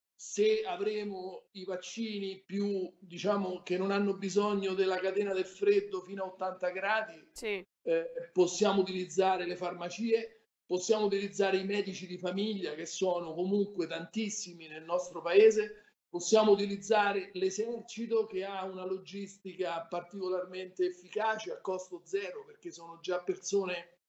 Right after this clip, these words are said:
Speaker 1: stipendiate dallo Stato, invece dobbiamo spendere non so quanti milioni di euro per poter allestire queste famose primule.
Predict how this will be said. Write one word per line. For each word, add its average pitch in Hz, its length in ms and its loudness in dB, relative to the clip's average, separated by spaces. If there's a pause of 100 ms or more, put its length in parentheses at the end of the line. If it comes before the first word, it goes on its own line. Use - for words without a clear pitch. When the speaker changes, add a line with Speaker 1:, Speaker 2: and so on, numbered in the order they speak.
(560)
Speaker 1:
stipendiate 220 720 6
dallo 196 200 0
Stato, 226 440 -4
invece 185 540 -8 (500)
dobbiamo 196 500 2
spendere 208 580 -10
non 185 160 -16
so 220 220 -4
quanti 202 400 -12
milioni 196 420 -6
di 208 120 -6
euro 202 380 -4
per 170 200 -14
poter 190 380 -2
allestire 185 720 -10
queste 165 380 -12
famose 175 460 -8
primule. 143 500 -20